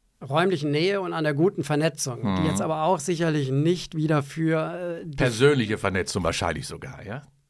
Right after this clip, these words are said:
Speaker 2: Ja, und institutionell, aber persönlich natürlich auch, ne?
Speaker 1: Auch natürlich,
Speaker 2: Ja.
Speaker 1: aber das ist natürlich in die deutsche Fläche nicht übertragbar.
Speaker 2: Ja.
Speaker 1: Und hier, äh, Konzepte zu finden, ähm, die durchaus möglich wären,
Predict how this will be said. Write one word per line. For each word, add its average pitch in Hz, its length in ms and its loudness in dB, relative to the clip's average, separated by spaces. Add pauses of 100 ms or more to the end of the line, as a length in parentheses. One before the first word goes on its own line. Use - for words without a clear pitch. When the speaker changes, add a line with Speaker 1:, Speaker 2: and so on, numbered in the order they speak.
(280)
Speaker 2:
Ja, 101 300 -2
und 120 200 2
institutionell, 113 640 0
aber 107 140 0
persönlich 107 400 0
natürlich 92 400 -2
auch, 69 220 -12
ne? 117 240 -8 (120)
Speaker 1:
Auch 151 360 0
natürlich, 139 600 0
Speaker 2:
Ja. 311 100 -14
Speaker 1:
aber 139 500 -2
das 175 240 -2
ist - 100 -6
natürlich 170 460 0 (100)
in 196 80 -2
die 135 100 2
deutsche 151 340 4
Fläche 175 360 -2
nicht 160 160 0
übertragbar. 147 580 -2
Speaker 2:
Ja. 110 220 -2
Speaker 1:
Und 127 140 -10
hier, 180 400 0 (720)
äh, 170 360 -8
Konzepte 143 640 -2
zu 139 160 -4
finden, 131 880 0 (180)
ähm, 143 320 -16 (520)
die 143 120 -2
durchaus 170 640 -2
möglich 139 560 0
wären, 127 420 -4